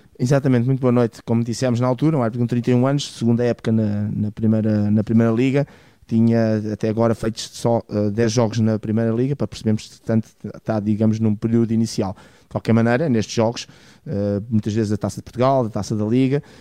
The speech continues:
onde já estão envolvidos clubes grandes, que se ganha também essa, essa experiência e que se vai dando passos, eh, assertivos,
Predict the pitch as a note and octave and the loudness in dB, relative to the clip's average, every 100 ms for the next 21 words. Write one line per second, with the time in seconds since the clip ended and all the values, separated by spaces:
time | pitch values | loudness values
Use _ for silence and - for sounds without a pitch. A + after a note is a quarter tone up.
0 | - - B2 B2+ B2 B2 A#2+ B2 A2+ A#2+ | -18 -2 0 2 0 2 2 2 0 -2
1 | A2+ - A#2+ A2+ A2+ A#2 A#2+ C3 - - | -4 -6 -2 -2 -2 -2 -2 -4 -8 -20
2 | - - - B2 A#2+ A#2+ A#2 A#2+ A#2 - | -20 -14 -2 2 2 2 2 2 0 -2
3 | A#2+ A2+ A2 G#2+ - A2 B2 - A#2+ A#2+ | -2 0 0 -2 -2 -4 -4 -2 2 4
4 | A#2 C3 - A#2 A2 A2 G#2+ A2 - A2+ | 2 -4 -6 -2 0 0 2 0 0 -6
5 | - - - A#2+ G#2+ G2+ G2+ F#2+ A#2+ A#2 | -6 -12 -4 -2 0 0 -2 -2 -2 2
6 | C#3 C3 - | 2 2 -2